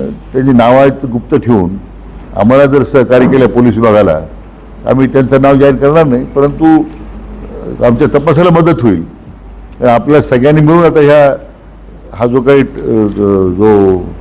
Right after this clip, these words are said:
जो भामटा आहे इथं, ज्यांनी आप-, इतक्या लोकांची फसवणूक केली, मला वाटतं त्याला शासन झालंच पाहिजे.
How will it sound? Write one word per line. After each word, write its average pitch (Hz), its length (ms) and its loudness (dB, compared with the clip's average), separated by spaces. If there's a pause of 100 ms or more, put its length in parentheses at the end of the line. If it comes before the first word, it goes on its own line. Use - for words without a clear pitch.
(640)
जो 123 60 0
भामटा 104 340 0
आहे 113 140 4
इथं, 92 240 0
ज्यांनी 101 360 0
आप-, 104 220 -2
इतक्या 110 420 2
लोकांची 104 460 -2
फसवणूक 95 400 -6
केली, 101 320 0 (680)
मला 127 180 0
वाटतं 175 500 2 (600)
त्याला 147 360 4
शासन 123 400 0
झालंच 117 260 2
पाहिजे. 135 340 0